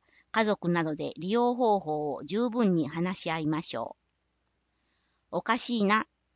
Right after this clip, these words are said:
と思ったときは、消費生活センターに相談しましょう。消費者トラブル、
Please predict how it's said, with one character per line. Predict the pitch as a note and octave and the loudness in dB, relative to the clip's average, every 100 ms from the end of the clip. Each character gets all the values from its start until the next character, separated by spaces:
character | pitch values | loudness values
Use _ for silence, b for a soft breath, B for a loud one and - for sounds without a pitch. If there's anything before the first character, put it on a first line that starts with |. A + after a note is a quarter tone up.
| _ | _
と | A3 | 2
思 | G3+ G#3+ | 4 4
っ | A3 | 2
た | - | -2
と | E3+ D#3+ | -4 -6
き | - | -6
は、 | C#3+ B2+ _ _ _ | -6 -6 _ _ _
消 | - A#3 | 0 2
費 | A#3+ | 2
生 | A3+ A3+ A#3 | 0 0 0
活 | A3+ A3+ | -2 -4
セ | A3 A#3+ G3 | -4 0 2
ン | |
タ | D#3 D3 | 0 -2
ー | |
に | C#3+ - | -2 -4
相 | - F#3 | -2 0
談 | F3 E3 E3 | 2 0 0
し | - | -2
ま | D3+ D#3+ | -2 -2
し | - | -4
ょ | A#2+ - | -6 -8
う。 | _ _ _ _ _ _ _ _ _ _ _ - | _ _ _ _ _ _ _ _ _ _ _ -8
消 | - A#3 | 2 2
費 | A#3+ | 2
者 | - A3 | 2 0
ト | - G3+ | 2 2
ラ | F#3+ | 2
ブ | D3 | 0
ル、 | C#3+ | -6